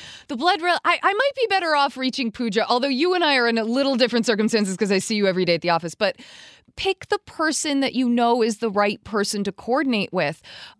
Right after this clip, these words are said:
If you don't know, I do think sending it to both is a good idea. But typically, you are going to send to the blood relative and have them connect with the rest of the family. "Hey, my family's looking to do this. Honey,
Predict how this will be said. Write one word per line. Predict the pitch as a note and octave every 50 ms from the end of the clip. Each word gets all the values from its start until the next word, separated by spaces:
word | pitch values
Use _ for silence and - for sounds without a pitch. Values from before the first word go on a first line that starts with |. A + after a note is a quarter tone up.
| _ _
If | - D#4 - -
you | C4+ D4+ C4
don't | G3+ F3+ C#4 C#4 D#4 - - - -
know, | A3 A#3 G#3 F#3 E3+ D#3+ D#3+ E3+ F#3 G#3+ - -
I | - F4+ G#4
do | E4 - B4+ F5+ F#5+ -
think | - A#4 D#4+ B3
sending | - - E4 C#4 B3+ C4 B3 A#3+
it | A3+ G3
to | A#3 G3
both | - A3+ G#3 A3 A3+ -
is | C4 A#3
a | C#4
good | A#3 F#3+ - B3 A#3+ A3+ A3+ G3+ -
idea. | - A#3+ A#3+ G#3+ - F4+ G4+ F#4+ A#3+ F3 C#3+ D3 - - - - - - - _
But | - D#4 - -
typically, | - - G4 G#4 - A#4 A4+ - - D#4 D4 C#4 C4 B3+ B3 -
you | - B3+ C4 -
are | - A#3+ C4 C4+ C#4+ D4+
going | C4 B3+ C4+ C4 B3 A#3+
to | A#3+ C4
send | A#3 - - A3+ A3 A3 A3+
to | - A#3
the | G3+ G#3
blood | - B3 C4+ D4+ D4 A3
relative | C4+ C4 B3+ A#3+ A#3 - - A#3+ A3 G#3+ -
and | - A3
have | A3+ G#3+ G#3 F#3+
them | F3+ A3+ A3 A#3 B3 A#3+ -
connect | - - C4 A#3+ B3 C4 C4+ C#4+ - -
with | B3 G#3+ G#3 G#3 G3+ -
the | A3
rest | G#3 G#3 F#3+ G3+ - -
of | G#3+
the | G3+ G#3
family. | - B3+ B3 A#3+ G#3+ F#3+ -
"Hey, | - - C#4 C#4+ C#4 C4+ C4 B3 - - - - - _ -
my | F#3+ A3 B3 C4+ D#4
family's | E4+ - D#4+ D4+ C4+ B3+ B3+ A#3+ A#3 G#3+ G3+
looking | A#3 - - B3+ G#3+ A3+
to | - -
do | G#3 E3+ G#3+ A3 G#3+
this. | G3 F#3+ C4 B3+ A#3 A3+ - - - - - - -
Honey, | - D#4 D4 C#4 C#4 C4 C4